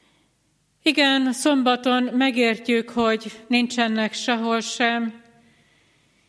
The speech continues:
hisz a mózesi törvény köti őket, nem tehetnek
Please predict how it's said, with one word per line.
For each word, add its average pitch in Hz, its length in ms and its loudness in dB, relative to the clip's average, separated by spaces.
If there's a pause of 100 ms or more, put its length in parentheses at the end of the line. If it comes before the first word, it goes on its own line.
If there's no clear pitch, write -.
hisz 240 240 -2
a 233 100 4
mózesi 226 680 0
törvény 220 840 2
köti 240 420 0
őket, 214 800 -2 (760)
nem 220 280 0
tehetnek 220 880 -2